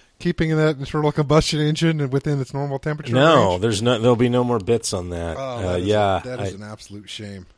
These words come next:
Speaker 2: I sent it off. I did the total bo-, uh,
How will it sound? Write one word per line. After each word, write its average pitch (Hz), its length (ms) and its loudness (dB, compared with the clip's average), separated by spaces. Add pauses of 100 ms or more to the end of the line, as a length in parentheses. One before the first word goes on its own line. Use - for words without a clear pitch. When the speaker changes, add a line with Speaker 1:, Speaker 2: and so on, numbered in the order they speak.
(460)
Speaker 2:
I 101 80 -6
sent 98 260 0
it 92 100 0
off. 92 340 2
I 98 60 2
did 98 200 2
the 98 100 2
total 101 460 2
bo-, 82 140 -6
uh, 95 220 -4